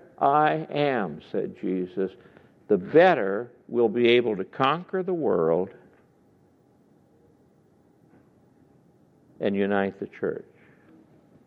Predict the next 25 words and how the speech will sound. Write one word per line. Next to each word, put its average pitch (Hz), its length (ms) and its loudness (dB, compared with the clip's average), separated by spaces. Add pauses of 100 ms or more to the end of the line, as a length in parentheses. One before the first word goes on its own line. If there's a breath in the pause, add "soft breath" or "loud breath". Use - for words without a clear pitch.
(1400 loud breath)
So - 180 2
let's 104 260 2
look 90 220 -2
at 76 220 -6
it - 160 -18
now. - 320 -14 (1200 soft breath)
Let's 240 140 -6
take 247 220 0
the 185 120 2
word 123 360 2
one. 90 760 0 (1600 soft breath)
Six - 340 0
times 175 480 2
he 139 100 -2
uses 127 680 0
it. 80 80 2
He 110 120 -6
says, 160 280 0
"Father, 170 420 2
I 160 40 0
want 160 320 -2
them 156 160 -6
to 143 60 -2
be 131 160 -2
one." 123 840 2